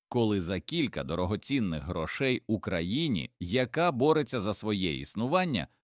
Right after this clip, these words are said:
сплять її рідні захисники? У цій грі кожен схожий на Як-тридцять вісім чи Як-сто сорок один не найкращий. Ідуть на результат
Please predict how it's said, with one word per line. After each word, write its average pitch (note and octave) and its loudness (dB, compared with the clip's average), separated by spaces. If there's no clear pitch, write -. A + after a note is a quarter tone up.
сплять G#2+ 0
її G#2+ 2
рідні E2 -2
захисники? D#2 -6
У A#2 4
цій G#2+ 0
грі G2 0
кожен D#3 4
схожий C3 2
на C3 2
Як-тридцять D#2+ -2
вісім D3+ -4
чи A2 -2
Як-сто D#2 -2
сорок D#2 -6
один A2 0
не G#2+ 2
найкращий. E2+ -4
Ідуть B2 2
на F3+ 0
результат D3 0